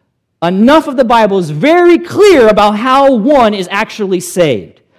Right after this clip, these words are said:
By faith alone, in Christ alone, is one saved.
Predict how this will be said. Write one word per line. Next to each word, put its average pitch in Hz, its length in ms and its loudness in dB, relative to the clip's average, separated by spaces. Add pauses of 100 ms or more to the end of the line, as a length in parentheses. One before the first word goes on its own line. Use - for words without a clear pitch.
(240)
By 214 300 4
faith 392 540 0
alone, 139 420 -2
in 226 340 0
Christ 381 580 -2
alone, 175 440 0 (480)
is 139 180 -8
one 139 200 -6
saved. 98 340 -12